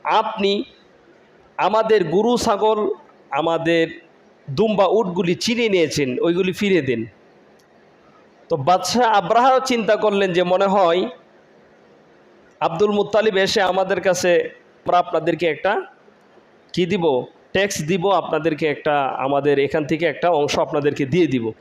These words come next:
কিন্তু না, আব্রাহা ভাবছিলেন যে না, ওই আবু তালিব এসে আমাদের সাথে চুক্তি করবে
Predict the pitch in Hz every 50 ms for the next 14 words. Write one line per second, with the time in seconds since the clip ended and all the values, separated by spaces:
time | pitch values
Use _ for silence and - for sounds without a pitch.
0 | _ _ _ _ _ - - 254 254 277 247 247 220 185 147 123 - - - -
1 | - _ _ _ - - _ _ _ _ _ _ _ _ _ _ _ _ _ _
2 | _ _ _ _ _ _ _ _ - _ _ _ _ _ _ - 160 190 180 208
3 | 247 247 269 269 269 - 262 254 254 - 247 254 240 254 247 226 202 240 240 226
4 | 247 240 240 240 247 247 247 240 233 220 220 - 392 - _ _ _ _ _ _
5 | _ _ _ _ _ _ _ _ _ - - _ _ _ _ _ - - _ _
6 | - 160 185 185 240 240 240 226 233 240 240 233 233 226 - 247 220 208 208 214
7 | 214 196 220 208 - 233 226 226 208 190 - 233 226 - - 220 214 170 214 208
8 | 196 180 180 160 139 135